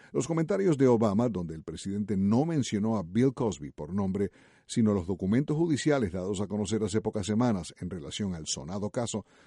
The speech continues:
han sido bien recibidos por los grupos de mujeres que dicen haber sido violadas por el cómico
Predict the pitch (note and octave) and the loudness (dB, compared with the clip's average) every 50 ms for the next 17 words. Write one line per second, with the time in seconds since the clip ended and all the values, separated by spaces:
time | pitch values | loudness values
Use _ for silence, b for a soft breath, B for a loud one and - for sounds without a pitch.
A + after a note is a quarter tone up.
0 | b b b b C#3 D#3 D3+ F#3 F3+ D#3+ B2+ A2+ A#2+ D3 F3 F3+ F#3+ D3+ - C#3 | b b b b -2 0 0 2 2 2 4 4 4 2 2 2 0 0 2 2
1 | C3+ C#3+ D3+ D#3 C3+ - - A2 F#2 F#2 E2 F2+ A2 C3+ C#3+ - A2 F#2 G2 F#2 | 2 4 4 2 2 2 0 -2 -2 -2 -4 -2 -2 -2 -2 -2 -2 -2 -2 -2
2 | F2 F2 A#2+ A#2+ A2 - G2 F2+ F#2 D3+ F3 D#3+ - D3+ A#2 G#2+ A2 A#2 B2 A2 | -2 -2 -2 -4 -2 -4 -4 -2 -2 -2 -2 -2 -2 -2 -2 -2 0 -2 -2 -2
3 | - B2+ A#2+ A2+ G#2+ G2 F2+ E2+ G2 B2 D3 E3 D3+ A2 - - F#2+ F2 F2 E2+ | -2 0 0 2 2 2 0 -2 -2 -2 -2 0 -2 -2 -4 -4 -6 -8 -8 -4
4 | - D#3 D3 C3+ B2 G#2 - A2+ G2 | 0 0 2 4 2 2 2 0 0